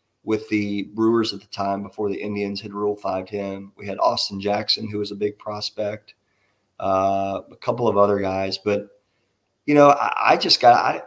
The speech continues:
I never really got in a rhythm. I didn't play very well at all out there. Um, I didn't do anything to wow anybody. And, uh, you know, I, I, like I said, the, the,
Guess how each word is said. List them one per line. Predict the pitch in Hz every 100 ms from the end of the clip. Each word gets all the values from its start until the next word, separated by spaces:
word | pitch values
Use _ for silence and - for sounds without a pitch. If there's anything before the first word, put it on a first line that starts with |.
| - _ - -
I | 127
never | 131 185
really | 185 165
got | 135 147
in |
a | 120
rhythm. | 107 117 151 151 117
I |
didn't | 113 135
play | 113 139 123
very | 120 113
well | 104 107
at | 104
all | 107 113 120
out | 120
there. | 131 139 147 135 -
Um, | 101 101 98 95 95 _ _ - _ _ _ -
I |
didn't | 113 113
do | 107
anything | 107 117 117 117 110
to | 110 95 98 _ -
wow | 101 113 127
anybody. | 135 135 139 147 147 147 _ _ _ _
And, | 107 107 104 101
uh, | 101 101 101 101
you | - 104
know, | 104
I, | 101 113 -
I, | 110 123 123 - _ _ _ _ -
like | 120 110
I |
said, | - 110 104
the, | 98 82 -
the, | 101